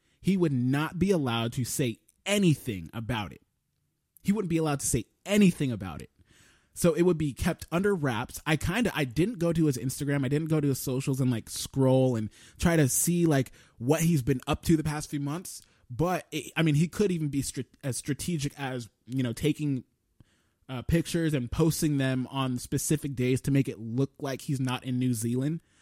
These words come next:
filming for the, for the, um, uh, reunion special. Or he may have even shot something a while ago and they're, they're including it within the cam-, within the special,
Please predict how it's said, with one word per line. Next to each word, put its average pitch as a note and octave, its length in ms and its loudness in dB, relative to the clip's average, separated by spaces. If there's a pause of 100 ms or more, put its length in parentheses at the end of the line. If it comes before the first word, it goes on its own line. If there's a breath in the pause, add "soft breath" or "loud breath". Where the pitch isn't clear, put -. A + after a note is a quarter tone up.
(280 soft breath)
filming D#3+ 600 2
for D3 240 0
the, B2+ 220 0
for C3 220 -4
the, B2 200 -2
um, G#2 520 -8 (360)
uh, G#2 360 -10 (420)
reunion C#3+ 420 0
special. F#2+ 540 -10
Or E3+ 420 0 (320 soft breath)
he A3+ 200 -2
may A3 160 0
have F3 100 4
even D#3 220 0
shot - 240 -4
something D3+ 280 -2
a B2 80 -2
while C3 380 -4
ago A2+ 280 -2
and A#2 120 -4
they're, A2+ 160 -4
they're B2+ 300 -2
including D3 560 2
it A2 120 -6
within A#2+ 300 -6
the A2 80 -8
cam-, C3 320 -10 (100)
within B2+ 300 -8
the A2 220 -8
special, B2 580 -10